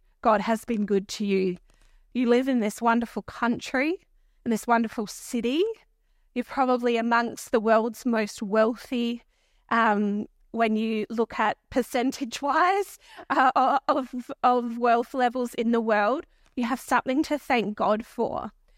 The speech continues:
And that actually gives you the foundation to go, "God is good to me. He's going to continue to be good to me in the future."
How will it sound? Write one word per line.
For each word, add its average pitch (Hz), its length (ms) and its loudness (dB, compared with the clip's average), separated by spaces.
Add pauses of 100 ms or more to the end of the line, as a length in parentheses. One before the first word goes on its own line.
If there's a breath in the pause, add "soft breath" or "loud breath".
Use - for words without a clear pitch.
(420)
And 233 580 2
that 262 360 2
actually 277 460 0
gives 247 340 -2
you 240 160 2
the 214 120 -4
foundation 240 960 0
to 254 140 -6
go, 226 400 0 (100)
"God 240 440 4
is 233 340 -4 (320)
good 226 220 0
to - 160 -2
me. 185 400 -2 (220)
He's 247 280 -2
going 226 280 4
to 226 140 -4
continue 269 800 0
to - 160 -6
be 233 140 0
good 220 320 -2
to - 160 -4
me 214 400 0
in 214 180 0
the 214 100 2
future." - 640 -6